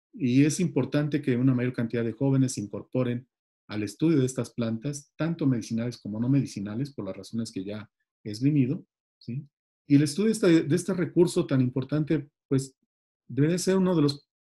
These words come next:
de las prioridades científicas de este país, ¿sí? Somos muy ricos en una gran cantidad de cosas, pero somos particularmente ricos en plantas. Y fíjense, me faltó comentarles,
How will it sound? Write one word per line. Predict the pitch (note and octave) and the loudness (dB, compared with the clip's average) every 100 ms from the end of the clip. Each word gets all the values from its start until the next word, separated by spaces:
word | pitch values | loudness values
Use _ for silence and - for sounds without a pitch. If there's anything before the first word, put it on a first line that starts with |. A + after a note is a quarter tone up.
| _ _ _ | _ _ _
de | - C#3+ | 0 2
las | C#3+ | 0
prioridades | - D3 C#3+ F3+ F3+ | 2 6 6 4 2
científicas | C#3+ C3+ C#3+ C#3 A#2 | 0 0 -2 -4 -6
de | A2+ | -6
este | - | -10
país, | - - - - _ _ _ _ _ | -10 -14 -16 -20 _ _ _ _ _
¿sí? | A#2 B2+ C#3+ _ _ _ _ _ _ - | -14 -12 -14 _ _ _ _ _ _ -8
Somos | D3+ D#3+ E3+ | 0 2 4
muy | E3+ | 4
ricos | D3 F3 D#3 C#3 | 2 2 2 2
en | B2+ | 4
una | C#3 | 4
gran | B2+ C3+ | 4 2
cantidad | C3 A#2 A#2+ | 0 -2 -4
de | A#2+ | -2
cosas, | E3 E3 E3 - | -4 -4 -6 -4
pero | A#2 A2+ | -4 -4
somos | - C#3+ D3 - - | -2 -2 -2 -6 -6
particularmente | A#2+ - A#2+ B2 C3 C3 | -6 -6 -4 0 0 0
ricos | A2+ A2+ A#2+ | -6 -6 -8
en | G#2+ | -10
plantas. | G#2+ C#3 C#3 E3+ - _ _ _ _ | 0 2 2 -2 -8 _ _ _ _
Y | B2 | -2
fíjense, | F3+ G3 C3+ A#2+ - _ _ | 0 2 0 -2 -8 _ _
me | A#2 | -4
faltó | A#2 A#2 D3 | -2 0 0
comentarles, | D3 C3+ B2 E3+ D3+ - - | 2 2 2 -2 -2 -6 -14